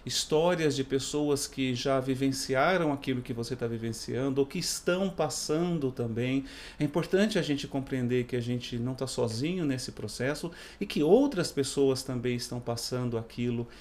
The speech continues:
que eu estou passando, pra eu entender que eu não sou o único, né? Eu falo muito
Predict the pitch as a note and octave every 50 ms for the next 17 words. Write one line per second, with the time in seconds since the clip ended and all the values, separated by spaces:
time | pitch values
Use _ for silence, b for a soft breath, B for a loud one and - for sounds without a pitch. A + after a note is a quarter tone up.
0 | B B B B B - - C3 A#2+ A#2 A2+ A2+ A2+ A#2 A2+ - - A2+ G#2+ -
1 | A#2+ A#2+ - - A#2 A2 - - - - F4 D4 C4 A#3 F#3 D3+ C#3+ F3 G#3 G#3
2 | - F#3+ F3 F3+ F#3 F3 - - F#3+ D#3+ D3+ E3+ G3+ B3 A#3+ G#3+ - - - A2+
3 | G#2 G#2 B B B B B B B - - C#3 F3+ A3 A#3+ B B B B -
4 | C3 C#3 C#3+ C#3+ C3+ C3 - C3+ C#3 C#3 C3+ C3 D3 F3+ A3 A3+ - D#3 C3+